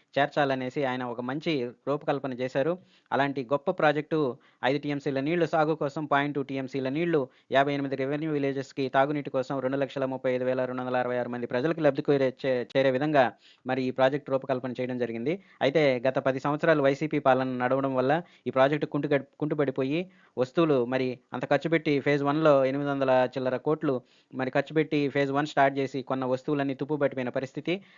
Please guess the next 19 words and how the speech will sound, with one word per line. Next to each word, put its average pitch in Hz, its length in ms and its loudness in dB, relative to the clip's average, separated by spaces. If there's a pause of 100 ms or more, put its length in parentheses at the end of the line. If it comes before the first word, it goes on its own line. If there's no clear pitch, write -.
(120)
అలాంటి 139 540 2 (100)
స్థితిలో 165 360 4
ఉన్న 151 140 0
ఈ 135 180 -4
ప్రాజెక్టు 147 420 0
మళ్ళీ 143 320 0
మన 131 180 -4
మంత్రివర్యులు 135 460 -4
శ్రీ 127 220 -6
ఆనం 131 280 -2
రామనారాయణ 131 440 0
రెడ్డి 123 160 -6
గారు 131 140 0
ఎమ్మెల్యేగా 131 480 -2
గెలవడం 127 360 -2
వల్ల 127 260 -2 (320)
ఆత్మకూరులో 139 840 0 (300)
మన 123 200 -4
సీఎం 147 440 -4